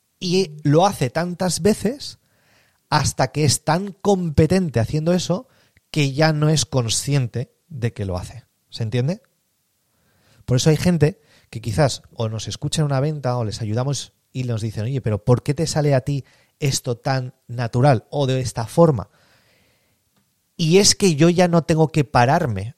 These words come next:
a pensar a, a hacer esto. Al principio sí, pero después, como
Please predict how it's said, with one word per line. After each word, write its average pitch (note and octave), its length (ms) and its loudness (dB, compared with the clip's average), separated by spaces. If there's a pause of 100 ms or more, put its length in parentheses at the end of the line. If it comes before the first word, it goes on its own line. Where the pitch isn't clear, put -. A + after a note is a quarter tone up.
a C#3 160 0
pensar B2 400 -4
a, A2+ 300 -4
a A2+ 160 -2
hacer A#2+ 320 -6
esto. A#2+ 420 -4
Al C3 220 4
principio D#3 480 -2
sí, - 220 -6 (1000)
pero D3+ 180 6
después, C#3 360 0
como C3 340 -4